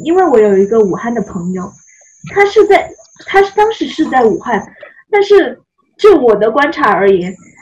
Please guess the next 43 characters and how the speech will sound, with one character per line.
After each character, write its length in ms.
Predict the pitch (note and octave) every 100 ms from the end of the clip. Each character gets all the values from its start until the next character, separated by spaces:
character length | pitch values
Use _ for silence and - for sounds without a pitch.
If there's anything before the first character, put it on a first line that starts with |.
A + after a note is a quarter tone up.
| - _ F#4 _ _ _ -
他 160 | F#4
疫 160 | F#4 F#4+
情 160 | - A#3
期 220 | - D4
间 160 | D#4 D4
过 140 | D4+
得 100 | -
十 260 | - - B3+
分 160 | - -
幸 320 | - D#4+ G#3
福， 160 | - G#3+ D#4 - F#4+ F#4+
<laughs> 420 | - B4+ A4+ -
并 160 | G4 F4+
没 80 |
有 180 | B3 A#3
什 140 | B3 A3
么， 420 | G#3 G#3+ G#3 G3
就 120 | G3+
是 140 | C4 C4+
并 180 | D4+ C#4+
没 80 |
有 180 | A3+ G#3
出 200 | G#3 -
现 220 | B3 B3+ A3+
什 100 | G#3
么 160 | G3
问 220 | G#3 G#3
题， 220 | G3 G#3 F#3
也 100 | F3+
没 80 |
有 100 | F#3+
什 100 | G#3+
么 120 | G3+ G3
影 260 | F3+ F3+
响。 240 | A#3 - - - - - -
我 80 | C#4
觉 100 | C#4+
得 160 | D#4 E4
就 160 | G#4 G#4
包 80 | G#4 G#4+
括 320 | G#4+ A4 E4 A3
我 60 |
们 340 | F#3 G3 G3